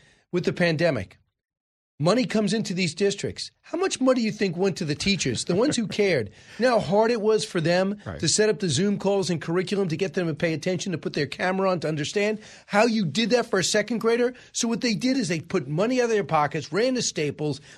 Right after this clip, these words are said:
Speaker 1: buy all this apparatus to try to get them. Do you think they even got a thank you
Speaker 2: No.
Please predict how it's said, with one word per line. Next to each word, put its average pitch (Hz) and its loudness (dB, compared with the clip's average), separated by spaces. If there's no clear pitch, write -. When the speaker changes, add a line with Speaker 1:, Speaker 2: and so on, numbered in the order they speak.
Speaker 1:
buy 262 6
all 247 6
this 240 0
apparatus 196 2
to 170 -8
try 196 2
to 190 0
get 180 2
them. 170 -4
Do - -14
you 220 -2
think 220 0
they 269 0
even 226 -2
got 208 2
a 147 0
thank 254 0
you 269 4
Speaker 2:
No. 285 2